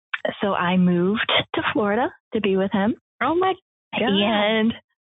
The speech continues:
Speaker 1: yeah, like, totally uprooted. Um, 'cause I was living in New York, uprooted, moved down to Florida, and we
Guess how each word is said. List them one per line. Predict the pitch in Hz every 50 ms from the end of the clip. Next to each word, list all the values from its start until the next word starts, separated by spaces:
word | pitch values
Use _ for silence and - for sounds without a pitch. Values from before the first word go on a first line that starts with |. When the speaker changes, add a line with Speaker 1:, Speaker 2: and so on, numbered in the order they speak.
| _ _ _ _ _ _ _ _ _
Speaker 1:
yeah, | 240 247 254 240 214 190 175 - 226 - - -
like, | 226 214 196 -
totally | 233 220 220 233 240 247 -
uprooted. | 226 220 - 214 208 214 214 208 214 214 - - - - - - - - - - _ _ _ _ 196
Um, | 202 196 196 190 175 - -
'cause | 196 190
I | 185 180
was | 190 185
living | 196 196 196 214 220
in | 220
New | 233
York, | 214 202 196 190 190 - - _ _ _
uprooted, | 196 190 - 220 202 196 208 208 202
moved | 196 190 185 190
down | 185 185 190
to | 196 208 -
Florida, | - 185 175 175 180 180 190 208 - - _
and | - 180 180 180 175 180 180 180 180 175 - 175 -
we | 185 180 180 185 185 190 190